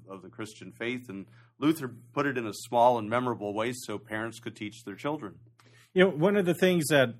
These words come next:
Speaker 2: always struck me with this is, "As the father should teach his family or his children at home." And, uh, these days, people just drop off their kids to the pastor to educate them. It's almost like,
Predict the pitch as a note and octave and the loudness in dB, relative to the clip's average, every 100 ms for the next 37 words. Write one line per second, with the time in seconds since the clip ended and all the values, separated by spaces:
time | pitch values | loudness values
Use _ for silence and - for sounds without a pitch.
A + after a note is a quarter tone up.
0 | - C#3+ D3+ - - C#3 C#3+ C#3 C3 A#2 | 2 6 6 6 2 0 0 -2 -2 -2
1 | A#2 A2+ C3+ A2 - C3 D#3 C3+ C3 C#3+ | -2 -2 -2 -4 0 2 4 2 0 0
2 | C3+ C3 B2 A2 C3+ A#2 A2 - A#2 A2+ | 0 -2 -4 -6 -8 -6 -6 -2 -2 0
3 | A2 G#2 G2+ - C3+ A#2 G#2+ F#2+ C#3 C#3 | 0 -2 -4 -2 -2 -2 -4 -2 0 0
4 | A2 G2 - _ _ _ _ - B2+ B2 | -2 -6 -14 _ _ _ _ -4 0 2
5 | A#2+ A2+ A2 - E2+ F#2+ - _ B2+ D3 | 2 -2 -6 -8 -12 -16 -20 _ -2 2
6 | F#3+ F#3+ E3+ C#3+ - D#3+ D3 B2+ B2 - | 2 2 2 2 0 -2 -2 -4 -6 -2
7 | B2+ A#2+ B2 A#2+ A2+ - A#2+ A#2 A2+ B2+ | 0 2 4 2 2 -2 -4 -4 -2 -2
8 | A2+ - G#2+ - A#2+ D3 - C3 A2+ G2+ | -2 -8 -8 -4 -2 -2 -2 -4 -4 -2
9 | A#2+ E3+ - A2+ A#2 A#2 D3 C#3 C3+ A2+ | -2 -2 -4 -4 -2 -2 0 0 0 -2